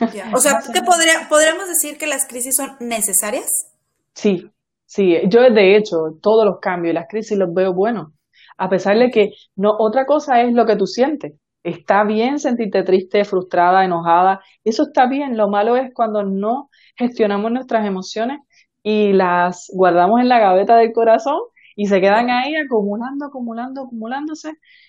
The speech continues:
Speaker 2: Eso nos trae raíces de amargura, depresión, enfermedades y muchas cosas. Entonces, lo importante es permitirnos sentir. Estoy sintiendo, estoy enojada, está bien. Pero entonces,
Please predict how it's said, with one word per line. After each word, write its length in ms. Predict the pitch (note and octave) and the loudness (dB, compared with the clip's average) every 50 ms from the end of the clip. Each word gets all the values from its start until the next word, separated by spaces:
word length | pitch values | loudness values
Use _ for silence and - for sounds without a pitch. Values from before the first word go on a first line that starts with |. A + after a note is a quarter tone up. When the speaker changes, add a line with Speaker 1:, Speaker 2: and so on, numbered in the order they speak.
| _ _ _ _ - | _ _ _ _ -8
Speaker 2:
Eso 300 | F#3 F#3 F3+ - G#3 G#3 | -6 -6 -4 -4 -4 -4
nos 160 | G#3 G3 G3+ | -4 -4 -4
trae 240 | - F3+ F3 F3 E3+ | -2 0 0 0 0
raíces 340 | F3 E3+ D#3+ D#3 - E3 D#3 | -2 -4 -6 -4 -6 -6 -6
de 80 | E3+ D#3+ | -6 -6
amargura, 720 | D#3 D#3+ D#3 D#3+ F3+ F#3+ G#3+ A#3 B3 B3 B3 C4 B3+ - _ _ _ _ _ - | -6 -8 -8 -4 -2 0 0 0 0 0 -2 -4 -4 -8 _ _ _ _ _ -8
depresión, 540 | D#3 E3+ D#3 - D3+ C#3 - - E3+ G3 | -4 -4 -4 -4 -6 -6 -4 -2 -2 -2
enfermedades 680 | A#3+ B3+ A#3+ - F3 D#3 D#3 D3 D3 D#3 F#3 A#3 B3+ B3 | -2 -2 -2 -2 -4 -2 -4 -4 -2 -2 0 0 0 -2
y 60 | G#3 F3+ | -4 -6
muchas 300 | E3+ F3 - G3 F3+ - | -8 -10 -12 -16 -18 -14
cosas. 340 | - E3 D#3 D#3 D#3 D3+ | -12 -12 -10 -10 -10 -12
Entonces, 400 | D3+ D#3 D#3 E3 E3 - F3 D#3+ - _ - - - - _ - | -12 -10 -10 -12 -10 -10 -10 -12 -12 _ -20 -20 -20 -20 _ -2
lo 140 | F#3 G3 | 2 2
importante 500 | G3+ G#3 G3+ G#3 G3+ G#3 A3+ A#3+ B3 D#4 D#4 E4+ F#4 | 2 4 4 4 4 4 4 2 4 4 4 4 4
es 100 | F#4 F#4 - _ _ _ _ _ | 2 -2 -6 _ _ _ _ _
permitirnos 640 | G#3+ G#3 G3 F#3+ F3 F3+ F#3 G3 B3+ D#4+ E4+ D#4+ D4+ - _ _ | 0 0 2 2 2 2 0 0 0 0 -2 -2 -6 -12 _ _
sentir. 600 | - - A3 G#3+ G#3 - D4+ G4+ G#4+ C#4 - - _ _ _ _ _ _ _ | -8 -4 -2 -2 0 2 2 2 2 0 -2 -10 _ _ _ _ _ _ _
Estoy 220 | - D#3 - - F3 | -20 -14 -12 -12 -8
sintiendo, 460 | - G#3 G#3 G3 G3+ A3 C4+ D4+ C#4 | -6 -6 -6 -4 -4 -6 -4 -6 -8
estoy 200 | B3+ - A3+ G#3+ | -6 -4 -4 -2
enojada, 380 | A#3 B3 A#3 A3 A3+ C4 D4+ C4+ | -2 -2 -2 2 4 4 4 4
está 180 | C4 A#3+ A3+ | 2 2 2
bien. 380 | A3+ B3 C#4 D4+ D4+ A#3 G3 - | 2 2 0 -2 -4 -6 -10 -12
Pero 140 | - F#3 E3+ | -10 -10 -8
entonces, 380 | E3+ F#3 F#3 - - F3+ F3 | -6 -6 -6 -4 -4 -6 -6